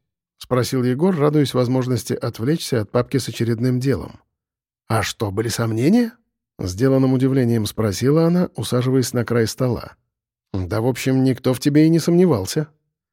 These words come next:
«Я, как Дон Корлеоне, сделала предложение, от которого ни один не смог отказаться», — самодовольно сказала Юля. «Они соскочат?» —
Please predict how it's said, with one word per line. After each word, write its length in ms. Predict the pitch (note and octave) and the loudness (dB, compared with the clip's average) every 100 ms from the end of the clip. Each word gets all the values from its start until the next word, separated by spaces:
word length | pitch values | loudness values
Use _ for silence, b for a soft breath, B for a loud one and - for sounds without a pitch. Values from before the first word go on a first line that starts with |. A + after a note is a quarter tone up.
| _ _ _ _ - | _ _ _ _ -8
«Я, 200 | A2 F3+ | 0 2
как 240 | G3+ G3+ C#3+ | 2 0 4
Дон 200 | G3 F3 | 4 4
Корлеоне, 640 | E3+ D#3+ F3 G#3 D#3 - - _ _ | 4 4 4 4 2 -2 -14 _ _
сделала 460 | - G2 D#3+ E3+ D3+ | -8 0 4 6 4
предложение, 800 | C3+ C#3 D3 E3+ A3 F3 F#2 - - | 4 2 4 4 4 2 -2 -8 -14
от 160 | - C#3+ | -6 -2
которого 400 | G3+ G3 G#3+ G3 | 0 4 4 4
ни 160 | F#3 E3+ | 6 6
один 340 | D3 D3+ G#3 | 4 2 2
не 80 | F3+ | 2
смог 280 | - E3+ D#3 | 2 2 2
отказаться», — 640 | C#3+ D3+ B2+ E2+ - - _ _ _ | 2 2 2 -4 -10 -16 _ _ _
самодовольно 560 | - A#2 A#2+ B2+ C3 A2+ | -8 -2 0 2 2 0
сказала 440 | G#2+ C3 A#2+ G#2+ | -2 -2 -2 -2
Юля. 380 | B2 B2 F2 - _ _ _ _ _ | -2 -4 -8 -12 _ _ _ _ _
«Они 240 | - G2+ A2+ | -6 -4 -4
соскочат?» — 720 | - D#2 - F3+ - - | -4 -6 -2 -2 -2 -14